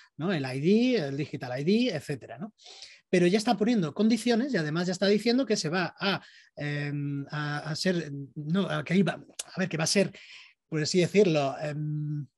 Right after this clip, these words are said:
so-, consecuente con la legislación, y la legislación ha dicho Biden que ellos van a decidir de qué manera lo van a hacer.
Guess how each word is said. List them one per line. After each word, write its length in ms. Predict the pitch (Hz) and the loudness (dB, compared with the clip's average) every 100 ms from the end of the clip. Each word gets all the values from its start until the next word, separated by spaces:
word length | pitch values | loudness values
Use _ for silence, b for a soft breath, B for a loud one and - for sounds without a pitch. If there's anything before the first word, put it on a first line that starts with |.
| _ _ _ _ _ - - _ - | _ _ _ _ _ -16 -16 _ -14
so-, 220 | - - - | -6 -4 4
consecuente 760 | 196 180 180 226 262 240 294 | 4 4 6 8 8 8 6
con 200 | 208 226 | 6 4
la 100 | - | 4
legislación, 540 | 185 185 170 185 277 | 2 2 0 0 0
y 60 | 202 | 0
la 100 | 156 | -2
legislación 600 | 147 - 156 160 214 240 | -4 -4 -4 -4 -2 -2
ha 40 | 165 | -2
dicho 240 | 160 196 | -2 2
Biden 280 | 208 226 262 | 2 2 0
que 80 | 156 | -2
ellos 160 | 160 | -4
van 140 | 151 170 | -2 -2
a 40 | |
decidir 380 | 175 170 190 220 | -2 0 0 0
de 100 | 180 | -2
qué 80 | 156 | -2
manera 300 | 147 147 160 | -2 -4 -4
lo 100 | 123 | -6
van 140 | 117 | -12
a 40 | - | -20
hacer. 160 | - | -20